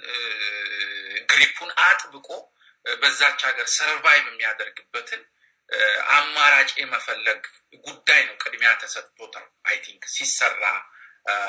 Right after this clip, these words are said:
በት የነበረው፣ እ፣ ላለፉት ሶስት እና፣ እ፣ ሁለት ዓመታት ማለት ከጠቅላይ ሚኒስትሩ ሞት በኋላ እና፣ እ፣ መተካካት፣ እ፣ እኔ ዋነኛ ነገር ነው ብዬ አላስብም። እንደ አንድ ፋሽን የተወሰደ፣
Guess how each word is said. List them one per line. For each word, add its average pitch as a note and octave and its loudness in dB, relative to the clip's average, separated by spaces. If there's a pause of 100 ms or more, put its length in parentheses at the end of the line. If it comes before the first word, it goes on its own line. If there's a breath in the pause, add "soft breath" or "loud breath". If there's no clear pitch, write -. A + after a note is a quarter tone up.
(160)
በት A#2 -4
የነበረው፣ - -8 (180)
እ፣ - -12 (480)
ላለፉት - -2 (360)
ሶስት - -8
እና፣ G2+ -16 (420)
እ፣ F#2 -8 (640 loud breath)
ሁለት - -2
ዓመታት - -6
ማለት F#2 -10
ከጠቅላይ - -2
ሚኒስትሩ F#2+ -10
ሞት G2 -18
በኋላ - -8 (680 loud breath)
እና፣ F3 0 (240)
እ፣ - 0 (260)
መተካካት፣ G3 2 (760)
እ፣ A#2 -8 (800)
እኔ D3+ 0 (140)
ዋነኛ E3+ 0 (140)
ነገር C3+ 4
ነው B2 -8
ብዬ A2+ 0
አላስብም። A#2 0 (560)
እንደ A#2 -6
አንድ C#3+ 2 (120)
ፋሽን C3+ 2
የተወሰደ፣ - -10